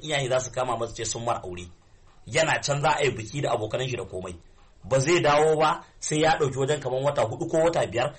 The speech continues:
sannan kuma ya dawo. Ya zo ya ci gaba da zama da yarinyar, dama ba su yi soyayya ba, ba su fahimci junansu ba, sannan yarinyar ita akwai jahilci a gare ta, shi ma kuma akwai jahilci a guri ni. Daga an ɗan samu saɓani ɗan kaɗan,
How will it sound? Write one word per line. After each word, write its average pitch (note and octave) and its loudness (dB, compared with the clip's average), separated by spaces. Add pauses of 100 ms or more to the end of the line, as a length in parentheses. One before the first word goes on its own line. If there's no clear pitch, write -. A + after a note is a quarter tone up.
(120)
sannan C3+ -2
kuma D3+ 0
ya B2+ 4
dawo. G2 -2 (500)
Ya B2 0
zo D3+ 4
ya E3+ 4
ci E3+ -4
gaba D3 4
da C#3 2
zama C#3+ 2
da C#3 2
yarinyar, C#3+ 2 (380)
dama D3 2
ba C3+ -2
su A2+ -4
yi G#2+ -8
soyayya B2+ 0
ba, C3 2
ba - -2
su A2 -10
fahimci G#2 -10
junansu C3+ -2
ba, B2+ -2 (160)
sannan B2+ 0
yarinyar D#3 4
ita D3+ 0
akwai C3+ -2
jahilci C#3+ 0
a A2+ 0
gare A#2 -2
ta, D3 -2 (200)
shi D#3 -2
ma D#3+ 4
kuma E3+ 0
akwai D3+ -4
jahilci D3+ 0
a A#2+ 0
guri D3+ -2
ni. E3 -4 (260)
Daga C3+ -2
an G3 0
ɗan A3 2
samu E3+ 2
saɓani C#3 0
ɗan E3 -2
kaɗan, - 0